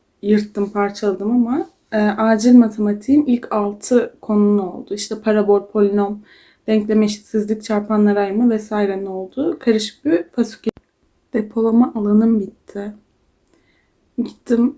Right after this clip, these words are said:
yirmi dakikalık bir şey sildim. Neyse, fasikülden bahsediyordum. İşte o vardı. Ya buradan soru çözeceğim ya da, e, elimde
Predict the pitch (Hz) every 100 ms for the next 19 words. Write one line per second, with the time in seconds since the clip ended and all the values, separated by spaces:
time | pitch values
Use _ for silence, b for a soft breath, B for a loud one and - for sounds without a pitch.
0 | - 214 208 208 208 208 214 208 - -
1 | 208 - 202 185 208 254 240 - 190 180
2 | 240 - 254 226 226 214 190 190 202 190
3 | 190 277 - b b b - 254 - -
4 | 269 247 202 214 294 302 269 269 269 277
5 | 285 277 233 208 - 208 202 285 302 285
6 | 311 311 269 339 _ b b b b _
7 | - 214 214 233 262 294 -